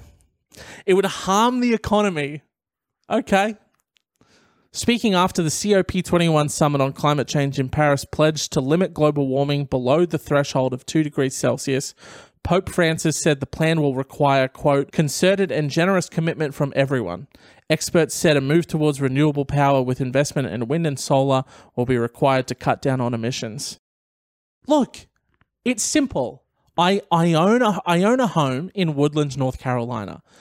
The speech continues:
Let me, let me run some, some questions by you. Uh, if we put in, um, a solar farm, one, do I want cancer? No.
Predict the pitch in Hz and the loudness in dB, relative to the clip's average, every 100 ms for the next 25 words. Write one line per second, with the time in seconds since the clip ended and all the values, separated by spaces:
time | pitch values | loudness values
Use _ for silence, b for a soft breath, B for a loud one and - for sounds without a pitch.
0 | b b _ _ _ _ _ 208 170 202 | b b _ _ _ _ _ 0 2 0
1 | 202 214 170 196 196 175 175 170 175 165 | -2 0 0 2 2 4 2 0 -4 -4
2 | - 175 156 160 143 127 135 127 95 - | -4 -4 0 0 0 -4 -2 -2 -2 -10
3 | b b b 147 165 160 165 185 202 202 | b b b 0 0 2 0 2 2 2
4 | 202 196 165 156 156 160 156 - 190 156 | 0 -4 -2 0 0 -2 -4 0 0 0
5 | - 131 120 170 b - 147 180 143 123 | -2 -4 -4 -8 b -6 0 0 0 0
6 | 160 160 151 165 175 - 160 151 - 123 | 2 2 0 -2 -4 -4 -4 -4 -4 -6
7 | - _ _ - 131 131 139 135 98 | -6 _ _ -12 -4 0 2 2 -2